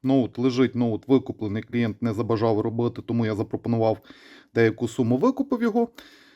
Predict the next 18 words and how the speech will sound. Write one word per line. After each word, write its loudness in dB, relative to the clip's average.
І -2
хочеться 0
його 4
доробити, 2
значить, 0
що -2
зараз 6
було 2
зроблено? -2
Приведено 4
до 0
порядку, 0
ще 0
раз 0
замінений 2
мульт, 2
ще 0
замінена 2